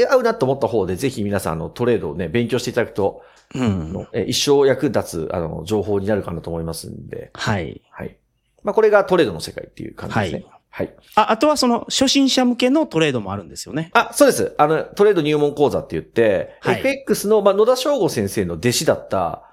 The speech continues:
Speaker 2: はい。
Speaker 1: ひよぽん講師が、今、
Speaker 2: うん。
Speaker 1: トレード入門講座っていうエフエックスの基礎講座をやってます。
Speaker 2: はいはいはいはい。
Speaker 1: はい。なんで、本当にこれから小さく、丁寧に、あの、低リスク少資金で始めたいっていう方は、トレード入門講座のセミナーもエフエックスの世界でありますので、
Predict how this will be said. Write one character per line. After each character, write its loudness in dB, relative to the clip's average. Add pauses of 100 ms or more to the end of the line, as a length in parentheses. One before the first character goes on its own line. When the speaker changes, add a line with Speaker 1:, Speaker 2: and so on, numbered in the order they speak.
(140)
Speaker 2:
は -6
い。 0
Speaker 1:
ひ 8
よ 6
ぽ -4
ん -6
講 -2
師 -6
が、 2
今、 0
Speaker 2:
う -4
ん。 -6
Speaker 1:
ト 2
レ 2
ー 0
ド 0
入 2
門 0
講 2
座 -2
っ -12
て -10
い -2
う -8
エ 0
フ -2
エ 2
ッ -8
ク -12
ス -12
の -4
基 -12
礎 2
講 2
座 -2
を -4
や -8
っ -12
て -10
ま -8
す。 -10
Speaker 2:
は -2
い -4
は -10
い -12
は -14
い -8
は 0
い。 -4
Speaker 1:
は -6
い。 -2
な 2
ん -2
で、 4
本 -4
当 2
に -2
こ 2
れ 6
か 2
ら 2
小 -2
さ -2
く、 -8 (160)
丁 4
寧 -4
に、 -14
あ -12
の、 -10
低 0
リ 0
ス -6
ク -2
少 0
資 -6
金 -10
で -6
始 -6
め -4
た -2
い -2
っ -10
て -4
い -
う -2
方 0
は、 4
ト 0
レ 6
ー 4
ド 2
入 2
門 0
講 0
座 -2
の -2
セ -6
ミ -4
ナ -4
ー -6
も -8 (180)
エ -2
フ 0
エ 2
ッ -4
ク -10
ス -10
の -6
世 -8
界 -6
で -6
あ -2
り -2
ま -2
す -8
の -8
で、 -4